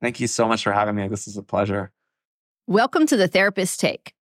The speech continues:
Speaker 2: It's the part of the show where I'll give you my take on some of the best strategies for having fun and share how you can apply them to your own life. Here are three of Mike's strategies that I highly recommend. Number one, get clear on the things that you can do for fun.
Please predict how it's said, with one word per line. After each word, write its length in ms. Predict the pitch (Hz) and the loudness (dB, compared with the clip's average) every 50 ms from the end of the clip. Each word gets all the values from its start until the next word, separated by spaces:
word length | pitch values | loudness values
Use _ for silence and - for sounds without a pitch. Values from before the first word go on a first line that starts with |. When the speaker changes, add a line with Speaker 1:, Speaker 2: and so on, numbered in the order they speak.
| _ - | _ -2
Speaker 2:
It's 240 | 202 214 - - - | -2 -2 -2 -2 -2
the 100 | 220 208 | -2 0
part 220 | - 208 208 240 | 2 2 2 2
of 60 | 269 | 2
the 80 | 320 285 | 0 0
show 260 | - - 170 139 156 | 2 2 2 4 4
where 140 | 165 180 180 | 4 4 4
I'll 100 | 180 185 | 4 4
give 180 | 180 190 185 180 | 2 2 2 2
you 120 | 190 180 | 2 2
my 220 | 170 175 196 254 | 4 4 2 2
take 300 | - - 156 - - - | 2 0 -2 -2 -2 -2
on 140 | - 165 170 | 0 0 2
some 180 | 165 - 190 202 | 2 2 2 2
of 60 | 208 | 2
the 80 | 202 190 | 2 2
best 240 | 175 175 196 - | 2 2 0 0
strategies 540 | - - 175 185 196 202 208 202 214 226 214 | 0 2 2 2 2 2 2 2 0 0 0
for 140 | - 196 196 | 0 2 2
having 280 | 196 170 165 220 262 262 | 4 4 2 2 0 0
fun 320 | - - 156 120 127 170 | 0 0 0 0 0 0
and 140 | 180 190 180 | -2 -2 0
share 260 | - 190 185 185 190 | 2 2 4 4 2
how 160 | 185 - 185 | 0 0 -2
you 100 | 190 240 | -2 0
can 120 | - 262 240 | 0 0 0
apply 240 | 214 - 170 175 | 2 2 2 2
them 200 | 196 220 233 240 226 | 2 2 0 -2 -2
to 100 | - 175 | -2 -6
your 120 | - - | -2 0
own 160 | 175 190 202 | 0 2 2
life. 440 | 180 139 67 62 - - - - - _ _ _ _ _ _ _ _ _ _ _ _ _ _ | 0 0 -2 -4 -8 -12 -18 -20 -20 _ _ _ _ _ _ _ _ _ _ _ _ _ _
Here 200 | - - 254 240 | 0 2 4 4
are 180 | - 208 196 | 4 2 2
three 220 | - - 208 233 262 | 0 0 2 2 4
of 80 | 240 | 4
Mike's 280 | 202 185 185 240 254 - | 4 2 2 0 0 -2
strategies 580 | - - 175 165 160 160 160 165 170 170 165 - | 0 2 4 4 4 4 2 2 2 2 2 2
that 120 | 165 160 | 2 2
I 80 | 165 175 | 2 2
highly 260 | 175 170 190 226 220 | 4 4 4 4 4
recommend. 600 | 196 196 190 - 175 156 117 90 82 - 190 190 - _ _ _ _ _ _ _ _ _ _ _ - | 2 2 0 0 -2 -2 -2 -4 -6 -8 -12 -16 -18 _ _ _ _ _ _ _ _ _ _ _ -2
Number 220 | 208 247 262 254 | 0 2 2 2
one, 320 | 226 202 170 98 - - - _ _ _ _ _ _ _ _ _ _ _ _ - | 2 2 2 0 -2 -8 -16 _ _ _ _ _ _ _ _ _ _ _ _ -6
get 280 | 202 190 247 254 - - | 0 2 2 2 2 -2
clear 320 | 196 - 302 302 339 320 | -4 -2 2 2 4 4
on 80 | 277 254 | 4 4
the 100 | 240 233 | 4 2
things 280 | 240 170 147 175 180 175 | 2 2 2 2 2 0
that 140 | 180 - | 0 0
you 80 | - 185 | 0 0
can 140 | - 190 170 | 2 2 2
do 160 | 160 156 147 | 2 2 0
for 160 | - - 139 | 0 -4 -8
fun. 380 | - - 127 87 - - - | -4 -4 -4 -4 -4 -6 -12